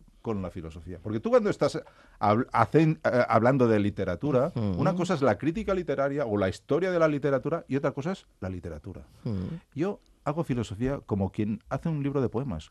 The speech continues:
Speaker 1: o como quien hace un álbum de rock o como quien hace una, u-, como quien escribe un cuento. Es decir, yo no pretendo tener ninguna autoridad más que lo que dice lo que dicen mis emo-, mis, mi experiencia directa y lo que me llega a través de mis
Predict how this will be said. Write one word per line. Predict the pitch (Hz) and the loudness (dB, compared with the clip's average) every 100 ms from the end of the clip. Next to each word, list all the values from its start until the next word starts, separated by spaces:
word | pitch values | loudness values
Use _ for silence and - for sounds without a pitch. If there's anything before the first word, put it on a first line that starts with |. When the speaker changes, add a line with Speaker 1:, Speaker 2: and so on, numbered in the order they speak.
| - | -10
Speaker 1:
o | - 101 | -2 -2
como | 104 95 | 0 -2
quien | - 117 | 0 -2
hace | 147 156 151 - | 0 -2 -4 -4
un | 123 135 123 120 | -4 -2 0 2
álbum | 131 127 131 107 | 2 2 2 2
de | 95 | 0
rock | 101 151 156 - - | 0 -2 -4 -8 -8
o | 101 101 104 | -2 0 -2
como | 98 98 95 | -2 -4 -4
quien | - 104 | -4 -4
hace | 143 170 | -2 -4
una, | 165 151 135 - | -4 -2 -4 -4
u-, | 127 - _ - | -10 -10 _ -8
como | 120 101 95 | -4 -2 -2
quien | 101 98 | -2 -2
escribe | - 165 | 0 0
un | 156 | 0
cuento. | 101 160 160 - 73 _ | -2 -2 -4 -8 -14 _
Es | 107 | -6
decir, | 101 - - | -6 -8 -4
yo | 180 | -2
no | 220 - - | -2 -6 -4
pretendo | 139 127 175 196 151 | 0 4 6 8 6
tener | 143 156 143 | 6 6 6
ninguna | 131 127 139 214 202 | 6 6 6 8 8
autoridad | 127 131 120 120 147 151 - _ - _ | 8 6 6 8 6 4 -8 _ -20 _
más | 113 135 180 180 - _ | 4 6 6 2 -4 _
que | - | 4
lo | 139 113 | 6 6
que | 113 101 | 6 4
dice | 110 156 156 175 - - _ _ - - - | 2 2 2 0 -4 -14 _ _ -20 -14 -2
lo | 120 110 | 0 2
que | 104 | 2
dicen | 143 190 | 2 0
mis | 165 147 | 0 2
emo-, | 104 92 | 0 0
mis, | 127 117 113 98 127 | 0 2 0 -2 -4
mi | 101 | -4
experiencia | - 107 185 214 | -2 -2 0 2
directa | 190 156 147 170 - | 2 0 0 -2 -2
y | - | 0
lo | 113 101 | 0 2
que | 101 98 101 92 - | 2 2 0 -6 -10
me | 104 104 104 | -6 -2 0
llega | 117 165 | 4 4
a | |
través | 131 135 | 4 2
de | 135 | 2
mis | 127 - - | 0 -2 -10